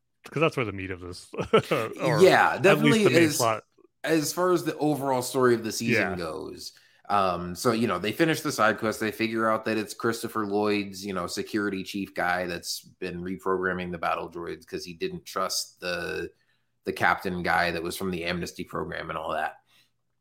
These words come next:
Speaker 2: So they, they take Grogu and leave, and they go back to,
Speaker 1: And also, dude, just,
Speaker 2: um,
Speaker 1: just hearing Christopher Lloyd mention Count Dooku and, <laughs> uh, talk to him as,
Speaker 2: That was
Speaker 1: uh,
Speaker 2: cool.
Speaker 1: a visionary <laughs> was cool.
Speaker 2: Yeah, and even seeing that,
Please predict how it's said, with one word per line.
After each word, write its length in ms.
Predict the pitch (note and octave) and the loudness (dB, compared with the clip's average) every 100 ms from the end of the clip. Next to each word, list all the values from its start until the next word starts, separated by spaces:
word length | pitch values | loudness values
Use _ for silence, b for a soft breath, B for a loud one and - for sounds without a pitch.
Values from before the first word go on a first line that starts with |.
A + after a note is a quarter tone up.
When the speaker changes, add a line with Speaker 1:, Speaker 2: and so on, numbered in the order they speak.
| _ _ _ _ _ _ - - | _ _ _ _ _ _ -20 -6
Speaker 2:
So 160 | - C3+ | 4 6
they, 240 | C#3 C3+ | 8 6
they 220 | A#2+ A#2 | 6 4
take 260 | A#2 C3+ A2 | 6 6 6
Grogu 360 | A2 A#2 A#2 A#2 | 6 8 8 6
and 100 | G#2 | 4
leave, 300 | G#2+ A2 G2 | 4 4 2
and 100 | F#2+ | 0
they 100 | F#2+ | 0
go 160 | G#2+ | 0
back 380 | G#2 G2 G2 - | 2 2 0 -4
to, 300 | - G#2 G2 | -8 -2 2
Speaker 1:
And 80 | D#3 | 4
also, 180 | G3 F#3 | 6 6
dude, 160 | F3 - | 4 4
just, 200 | E3 E3 | 0 -4
Speaker 2:
um, 120 | E2 _ _ | -12 _ _
Speaker 1:
just 180 | - F3+ | 0 2
hearing 180 | E3 D#3 | 4 2
Christopher 420 | D3+ D3 C3+ C3 | 2 0 0 -2
Lloyd 320 | A2+ A2 A#2 | -2 0 0
mention 320 | G#2+ G#2+ - G#2 | -2 -8 -8 -10
Count 260 | - G#2 | -8 -8
Dooku 400 | F2+ G#2 A2 G#2+ | -6 -6 -4 -6
and, 300 | G2 F2 A2 | -6 -10 -8
<laughs> 200 | - - | -4 2
uh, 80 | F3 D3 _ _ | 2 0 _ _
talk 200 | - A#2 A#2+ | 2 2 2
to 60 | A2 | -4
him 200 | G#2 G#2+ | -4 -6
as, 160 | G2 G2+ | 2 6
Speaker 2:
That 240 | F#3 F#3+ | 6 6
was 220 | G#3+ - | 6 4
Speaker 1:
uh, 80 | F#2+ | 4
Speaker 2:
cool. 220 | C#3 G#2+ | 4 4
Speaker 1:
a 60 | D3 | 4
visionary 720 | B2+ A#2+ B2 A#2 A#2+ C3 B2 C3 | 2 2 2 2 2 2 0 -4
<laughs> 80 | - | -4
was 240 | C#3 A#2 | -2 -4
cool. 360 | - G#2 D3+ - - B B B B | -6 -12 -12 -14 -16 B B B B
Speaker 2:
Yeah, 420 | B C#3 B2 E2 D#2+ | B 6 6 4 4
and 220 | C3+ C#3+ | 4 6
even 280 | D3 D3+ C3+ | 4 4 0
seeing 440 | B2+ D3+ C#3+ C3+ B2+ | 0 2 2 2 2
that, 340 | A#2 G#2 - | 2 0 -6